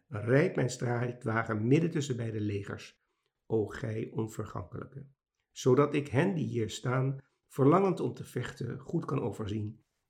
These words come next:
en ik weet wie aan mijn zijde strijden. En ik ook hen kan zien die zich klaargemaakt hebben voor de strijd en die vol verlangen zijn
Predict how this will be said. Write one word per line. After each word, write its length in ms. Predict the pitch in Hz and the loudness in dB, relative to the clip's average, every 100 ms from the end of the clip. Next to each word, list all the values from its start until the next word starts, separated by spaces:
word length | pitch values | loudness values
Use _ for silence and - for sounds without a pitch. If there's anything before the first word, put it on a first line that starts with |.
| _ | _
en 160 | - 120 | 0 2
ik 120 | 123 | 2
weet 420 | 101 123 156 165 | 6 8 8 6
wie 200 | 127 135 | 2 2
aan 140 | 113 107 | 2 0
mijn 260 | 110 110 | 0 -2
zijde 320 | 104 110 104 101 | -4 -6 -6 -10
strijden. 600 | - 101 95 - 90 - _ _ _ _ _ _ | -8 -8 -6 -8 -12 -16 _ _ _ _ _ _
En 140 | 117 | 4
ik 180 | 117 - | 4 6
ook 200 | 156 139 | 4 4
hen 300 | 139 202 220 | 4 4 4
kan 240 | - 104 95 | 0 -2 -2
zien 360 | 104 92 90 | -4 -6 -8
die 140 | 92 98 | -8 -8
zich 260 | - - | -8 -14
klaargemaakt 720 | - 135 151 139 143 120 120 - | -4 0 0 0 0 0 0 -4
hebben 400 | 107 107 110 - | -4 -4 -6 -10
voor 200 | - 104 | -6 -6
de 80 | |
strijd 380 | - 127 110 90 _ _ _ _ _ | -4 -8 -6 -8 _ _ _ _ _
en 120 | - 101 | -8 -8
die 160 | 95 | -8
vol 280 | 101 123 143 | 4 6 6
verlangen 480 | 135 120 113 110 101 | 2 -2 0 -2 -2
zijn 380 | 101 95 98 | -6 -6 -10